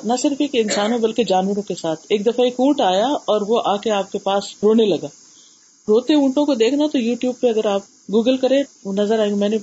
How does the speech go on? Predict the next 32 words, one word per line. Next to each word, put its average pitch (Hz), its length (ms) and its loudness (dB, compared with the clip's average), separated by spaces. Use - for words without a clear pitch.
خاص 208 300 -2
دیکھا 185 220 -2
تھا 277 120 -6
کہ 277 60 -6
اونٹ 302 180 -4
کیسے 202 300 -2
روتے 156 200 -10
ہیں۔ - 520 -12
Believe 294 220 4
me، 311 120 -2
پورے 330 160 4
منہ 294 360 0
پہ 320 100 0
ان 302 160 2
کے 294 80 0
آنسو 220 320 0
نکلتے 170 400 -2
ہیں۔ - 220 -20
یس، 226 220 -4
تو 254 60 2
اونٹ 285 180 4
رونے 233 280 2
لگ 214 100 -2
گیا۔ 160 120 -2
تو 240 80 -2
آپ 254 120 0
نے 269 140 0
کہا 269 140 -2
کہ 262 100 -8
اس 254 100 -4
کا 262 200 -2
ہے، 190 100 -4